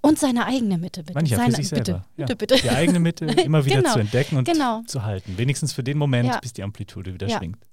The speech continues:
Speaker 1: Du hast vorhin auch gesagt, Männer würden sowas nicht sagen, wenn die Frauen das nicht hergeben würden, ne?
Speaker 2: Ja, klar,
Speaker 1: Mhm.
Speaker 2: es ist, also es ist ja
Speaker 1: Mhm.
Speaker 2: eine wechselseitige
Speaker 1: Mhm.
Speaker 2: Geschichte, zusätzlich natürlich zu unserer Grundbiologie, die uns halt einfach auch ausmacht, ja.
Speaker 1: Mhm.
Speaker 2: Also, ja.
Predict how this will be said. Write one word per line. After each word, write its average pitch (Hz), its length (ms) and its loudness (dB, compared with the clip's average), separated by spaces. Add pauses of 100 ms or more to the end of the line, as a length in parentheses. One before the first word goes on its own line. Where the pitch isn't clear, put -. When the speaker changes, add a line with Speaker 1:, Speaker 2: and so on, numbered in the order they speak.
(160)
Speaker 1:
Du 262 40 4
hast 262 120 -2
vorhin 226 180 -2
auch 220 60 -10
gesagt, 240 240 -2
Männer 233 240 0
würden 214 180 -6
sowas 208 240 -4
nicht 214 140 -6
sagen, 226 300 -2
wenn 214 120 -4
die 214 60 -6
Frauen 226 240 -4
das 214 140 -6
nicht 208 100 -8
hergeben 196 380 -2
würden, 170 240 -8
ne? 151 100 2
Speaker 2:
Ja, 165 160 6
klar, 175 240 2
Speaker 1:
Mhm. 143 80 -2
Speaker 2:
es 139 100 -4
ist, 143 160 -4
also 147 200 2
es - 240 -4
ist 285 260 0
ja 135 80 2
Speaker 1:
Mhm. 127 80 2
Speaker 2:
eine 120 200 0
wechselseitige 117 680 -2 (140)
Speaker 1:
Mhm. - 40 -4
Speaker 2:
Geschichte, - 440 -6
zusätzlich 120 420 -2
natürlich 107 300 -4
zu - 100 -8
unserer 107 160 -4
Grundbiologie, 104 720 -2
die 117 140 -4
uns 131 180 -2
halt 110 100 -6
einfach - 320 -8
auch 98 160 -12
ausmacht, 113 680 -6
ja. 226 80 -2
Speaker 1:
Mhm. 214 260 0 (220)
Speaker 2:
Also, 90 360 -12 (1120)
ja. 98 200 -8